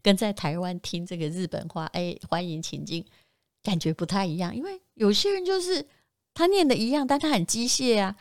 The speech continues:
那或者是有一些餐厅里面有的员工，哦，我有时候真的蛮受不了，明明客人就是在讲话嘛，但顾客呢，这个店长就规定员工一定要这道上菜的时候要报告。那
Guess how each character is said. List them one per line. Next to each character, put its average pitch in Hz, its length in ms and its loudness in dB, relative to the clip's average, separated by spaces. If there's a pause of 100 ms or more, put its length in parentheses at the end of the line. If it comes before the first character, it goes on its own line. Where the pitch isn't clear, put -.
(380)
那 269 80 6
或 302 160 6
者 240 140 8
是 254 120 0
有 202 140 6
一 190 80 4
些 240 160 6
餐 233 240 2
厅 208 160 2
里 170 140 -2
面 196 240 -4
有 180 340 -2 (120)
的 185 340 0 (380)
员 185 260 4
工， 220 240 2
哦， - 100 0 (520)
我 170 160 2
有 175 120 4
时 185 140 2
候 202 80 6
真 190 160 2
的 190 80 4
蛮 156 160 2
受 165 160 2
不 160 100 -2
了， - 140 0 (340)
明 208 160 12
明 233 220 8
客 240 180 10
人 170 220 6
就 185 100 4
是 180 140 0
在 175 220 4
讲 160 200 0 (120)
话 151 360 6
嘛， - 160 -6
但 220 160 4 (380)
顾 277 200 2
客 220 360 2
呢， 160 180 -2 (240)
这 220 140 2
个 214 160 6
店 269 260 8
长 180 200 2
就 202 100 4
规 202 220 4
定 202 200 0
员 165 200 6
工 190 180 4
一 160 80 2
定 190 140 2
要 185 240 2
这 202 120 2
道 185 160 6
上 185 300 2 (240)
菜 196 240 4
的 - 80 -2
时 160 140 0
候 156 60 4
要 165 120 2
报 - 340 0
告。 - 340 -2
那 247 200 4